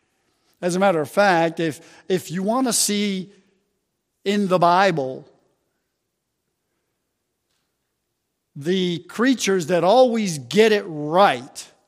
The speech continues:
are the demons in the gospel. They always get it right.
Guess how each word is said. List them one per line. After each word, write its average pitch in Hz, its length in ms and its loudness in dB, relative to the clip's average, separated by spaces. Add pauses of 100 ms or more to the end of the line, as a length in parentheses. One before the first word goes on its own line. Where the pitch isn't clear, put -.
(580)
are 160 160 -2
the 156 100 -8
demons 165 460 -4
in 160 140 -4
the 160 80 -4
gospel. - 680 -8 (220)
They 240 320 2
always 208 640 2
get 196 240 4
it 156 100 0
right. 156 400 -2